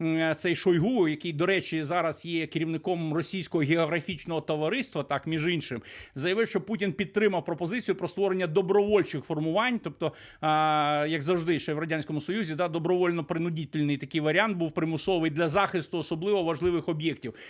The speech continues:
Активна робота з усунення цих загроз ведеться як на федеральному рівні,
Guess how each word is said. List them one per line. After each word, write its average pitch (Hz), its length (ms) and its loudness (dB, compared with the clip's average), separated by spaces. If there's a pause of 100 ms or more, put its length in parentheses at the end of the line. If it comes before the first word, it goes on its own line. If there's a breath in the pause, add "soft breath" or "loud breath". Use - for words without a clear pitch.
(100)
Активна 220 440 2
робота 214 480 4
з 160 60 -6
усунення 190 500 -2
цих 180 240 -2
загроз 180 460 2
ведеться 180 460 0
як 170 140 -2
на 165 100 -2
федеральному 226 720 0
рівні, 208 360 0